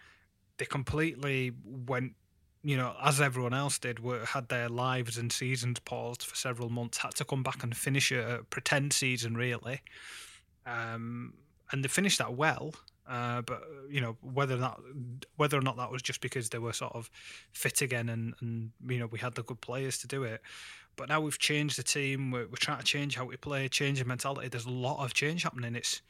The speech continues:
it is still a transitional period for us, and, and it,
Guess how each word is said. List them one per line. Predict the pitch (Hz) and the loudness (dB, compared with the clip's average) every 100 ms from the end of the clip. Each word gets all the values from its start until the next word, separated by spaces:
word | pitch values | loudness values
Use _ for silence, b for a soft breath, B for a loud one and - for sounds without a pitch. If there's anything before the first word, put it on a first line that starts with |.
| B B B B B _ _ _ _ - | B B B B B _ _ _ _ 0
it | - | 4
is | 147 | 6
still | - - 156 143 135 | 8 6 6 4 2
a | 127 | 2
transitional | - 139 127 - 131 | 6 6 6 6 4
period | 123 135 151 165 131 | 2 2 4 4 0
for | 127 117 | -2 -4
us, | 117 | -4
and, | 123 | -4
and | - 139 | -4 -4
it, | 113 | -6